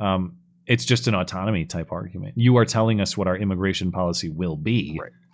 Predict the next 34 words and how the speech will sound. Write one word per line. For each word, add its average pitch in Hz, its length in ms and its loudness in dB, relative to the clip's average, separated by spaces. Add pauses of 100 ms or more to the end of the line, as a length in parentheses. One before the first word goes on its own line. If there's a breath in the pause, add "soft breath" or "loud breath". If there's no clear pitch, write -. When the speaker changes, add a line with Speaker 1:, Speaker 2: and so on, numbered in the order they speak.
Speaker 1:
without 101 320 2
allowing 85 360 -2
Speaker 2:
Right. 80 260 -4
Speaker 1:
us 98 240 -4
the, 78 280 -6
uh, 69 180 -10 (720)
the 107 100 2
authority 87 440 -4
to 98 100 -4
determine 80 400 -2
that 76 200 -6
for 76 140 -10
ourselves. 69 560 -10 (840)
Speaker 2:
Yeah, 120 260 2 (120)
yeah, 101 360 2
and 123 120 -2
probably 180 400 4
a - 40 4
little 107 240 -2
bit 98 140 -2
of - 80 -4
both. 90 300 -2
I - 60 -2
mean, 123 300 2
a-, 123 120 0 (140)
again, 113 360 -2
thinking 101 360 -4
about 92 320 -2
the 90 100 -8
state 82 440 -8 (100)
of 78 260 -12
the 78 300 -16
colonies, 92 840 -10 (160)
eh, 95 120 -10